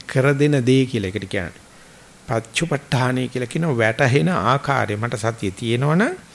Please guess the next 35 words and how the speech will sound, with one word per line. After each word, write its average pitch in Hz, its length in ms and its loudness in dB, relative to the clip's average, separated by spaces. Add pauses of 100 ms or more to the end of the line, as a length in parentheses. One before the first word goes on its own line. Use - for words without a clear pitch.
(340)
හිත - 240 -4
පිට 320 220 -6
යන්නේ 214 140 2
නැහැ 170 220 -2
කියලා 135 180 -4
සාති 117 280 -2
කියන්නේ 107 340 -4
නැහැ. - 240 -18 (500)
හිත 170 200 -2
පිට 214 220 0
ගියාට 151 340 0
නැවත 175 380 -4
සතියට 151 500 -6 (120)
එනවා. 120 840 -2 (100)
ඒක 160 220 -2
මම 156 240 -2
දන්නවා 131 640 2
කියලා 175 240 -2
ඒක 170 180 -10
කියන්න 208 560 0 (1120)
සට - 340 0
වෙන්න 330 300 -2
ඕනේ 294 240 -2
නැහැ. 143 160 0
මායාවී 220 580 0
වෙන්න 151 240 0
ඕනේ 123 160 0
නැහැ. 110 120 2
හිත 143 160 0
පිට 151 200 -2
යන්නේ 117 260 0
නැහැ 156 240 2
කියලා 165 220 2
නෙමෙයි 135 260 4
කියන්නේ. 95 320 -4